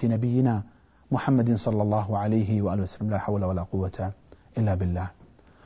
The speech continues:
هذا هو العباس عم رسول الله صلى الله عليه وآله وسلم، والذي أعتق عند موته سبعين مملوكاً،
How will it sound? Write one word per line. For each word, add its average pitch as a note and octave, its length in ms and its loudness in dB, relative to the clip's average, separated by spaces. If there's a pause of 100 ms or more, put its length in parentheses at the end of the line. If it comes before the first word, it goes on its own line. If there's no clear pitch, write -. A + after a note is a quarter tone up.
(260)
هذا D#3+ 480 6
هو B2+ 220 2
العباس A2 760 -4 (460)
عم E3+ 300 6
رسول D3+ 420 4
الله C#3+ 340 4
صلى C3 220 0
الله B2+ 380 4
عليه A#2 600 2
وآله A#2 300 2
وسلم، A2 440 0 (400)
والذي D3+ 540 8
أعتق E3 440 4
عند D#3 300 4
موته G3 680 6 (280)
سبعين C3+ 600 2
مملوكاً، A#2 580 0